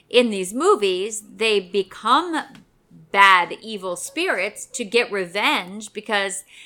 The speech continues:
they hadn't been doing anything wrong, you know? And so I agree with you. It's probably gonna be something where Sarah Fier, and again, her name is not spelled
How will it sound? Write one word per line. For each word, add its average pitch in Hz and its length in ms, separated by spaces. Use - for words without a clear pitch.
they 202 80
hadn't 254 360
been 214 140
doing 233 280
anything 196 400
wrong, 202 480
you 214 120
know? 208 340
And 226 200
so 233 160
I 214 60
agree 226 320
with 311 200
you. 147 320
It's - 300
probably 226 540
gonna 196 240
be 240 220
something 185 520
where 180 340
Sarah 240 380
Fier, 220 680
and 233 120
again, 190 400
her 226 160
name 214 220
is 202 120
not 185 220
spelled 208 480